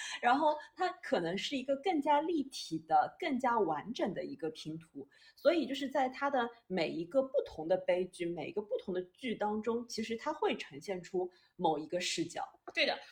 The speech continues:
Speaker 2: 而，而且我觉得其实以前的那些作者是很诚实的，他们并没有想要给我们呈现一个伪光正的形象。
Speaker 1: 嗯。
Speaker 2: 就像什么奥德修斯、什么阿伽门农那些人，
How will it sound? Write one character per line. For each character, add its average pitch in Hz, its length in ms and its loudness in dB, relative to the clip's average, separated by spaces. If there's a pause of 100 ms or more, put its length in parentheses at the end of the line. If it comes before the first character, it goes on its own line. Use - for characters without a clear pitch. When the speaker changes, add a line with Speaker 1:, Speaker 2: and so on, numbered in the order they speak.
(140)
Speaker 2:
而， - 140 -4
而 285 60 4
且 320 120 0
我 247 180 4
觉 208 140 -2
得 247 40 0
其 - 200 -8
实 294 120 -4
以 262 120 -2
前 190 280 -8
的 262 140 -2
那 269 160 -2
些 277 160 2
作 277 180 2
者 - 160 -4
是 - 140 -6
很 190 160 -4
诚 - 220 -12
实 - 180 -10
的， - 100 -12 (120)
他 339 120 2
们 320 160 0
并 339 160 2
没 240 80 0
有 240 120 2
想 - 260 -4
要 220 300 4
给 208 180 0
我 226 100 0
们 202 140 -4
呈 196 240 -12
现 202 260 -6
一 190 60 -6
个 196 100 -4
伪 196 120 -2
光 208 180 0
正 214 100 -6
的 185 80 -8
形 - 200 -20
象。 - 120 -12 (220)
Speaker 1:
嗯。 185 220 -8
Speaker 2:
就 302 80 -8
像 285 180 6
什 - 140 -6
么 214 60 0
奥 226 100 4
德 214 100 0
修 220 180 -2
斯、 214 440 -4
什 220 100 -20
么 196 120 -8
阿 196 140 -2
伽 214 140 0
门 202 100 -6
农 196 160 -10
那 214 120 -8
些 202 180 -6
人， 180 160 -4